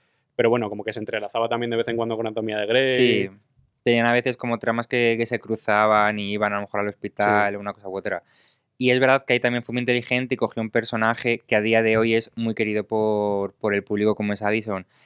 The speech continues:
Speaker 2: Y fíjate que Addison realmente en Anatomía de Grey estuvo muy, muy, muy poquito.
Speaker 1: Sí.
Speaker 2: Y era la mala, porque era, eh, claro, era la mujer de Derek, entonces,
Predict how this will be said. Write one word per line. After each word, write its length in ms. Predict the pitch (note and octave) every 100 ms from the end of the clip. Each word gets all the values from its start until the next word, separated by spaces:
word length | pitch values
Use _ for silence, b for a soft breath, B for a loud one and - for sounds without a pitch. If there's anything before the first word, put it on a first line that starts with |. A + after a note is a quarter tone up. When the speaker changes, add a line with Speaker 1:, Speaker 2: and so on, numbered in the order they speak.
| b
Speaker 2:
Y 60 | -
fíjate 260 | A2+ A#2
que 120 | A2
Addison 340 | G#2+ A2+ B2 A#2
realmente 300 | G#2+ G#2+ A2
en 60 |
Anatomía 280 | A2 A2 A2
de 80 | G#2+
Grey 220 | G#2+ A2
estuvo 420 | A2 A2 A2+ A#2 -
muy, 240 | G#2 A2
muy, 200 | A2 A2
muy 220 | A2+ A2 G#2+
poquito. 500 | A2+ - F3+ A#2+ G2+
Speaker 1:
Sí. 60 | - _ _ _ _
Speaker 2:
Y 180 | B2 A2+
era 260 | A2+ A#2+ -
la 140 | A#2 G#2+
mala, 400 | A#2 D#3+ G2+ -
porque 520 | - A2+ A2 G#2 F2+ A2
era, 320 | A#2 C#3 - _ _
eh, 440 | A#2 A#2 A2 A2 A2
claro, 160 | B2 C3
era 160 | A#2 B2
la 180 | B2 A#2
mujer 520 | A2+ - A#2 A2+ A#2
de 160 | B2 B2
Derek, 540 | C#3 D3+ D3+ D#3 - A2+
entonces, 640 | A#2 A2+ A#2 B2 B2+